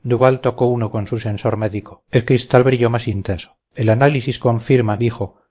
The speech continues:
y su voz quebró al final, «que estos bloques registran actividad neural. No son dispositivos». «Copias». Rostova observó la sala. Seis camas, seis pilas de ropa,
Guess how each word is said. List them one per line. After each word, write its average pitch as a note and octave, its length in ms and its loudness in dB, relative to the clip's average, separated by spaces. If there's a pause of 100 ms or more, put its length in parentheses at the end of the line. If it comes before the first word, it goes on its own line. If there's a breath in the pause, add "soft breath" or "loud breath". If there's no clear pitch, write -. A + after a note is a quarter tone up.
(140)
y A#2+ 100 -2
su A#2+ 80 -2
voz B2+ 160 2
quebró B2+ 300 2
al A#2+ 100 4
final, A2 460 -4 (420)
«que B2+ 160 6
estos C3 280 2
bloques C#3 340 2
registran B2 500 0
actividad A#2+ 540 0
neural. G2 400 -4 (240)
No C3+ 160 4
son B2 200 4
dispositivos». A2+ 880 -2 (1500)
«Copias». - 680 -2 (180)
Rostova C3+ 380 2
observó A2 400 -2
la G2 140 -2
sala. - 320 -14 (100)
Seis B2 320 4
camas, A2 580 -2
seis D3 300 4
pilas B2+ 280 2
de G#2 80 0
ropa, G#2 380 -2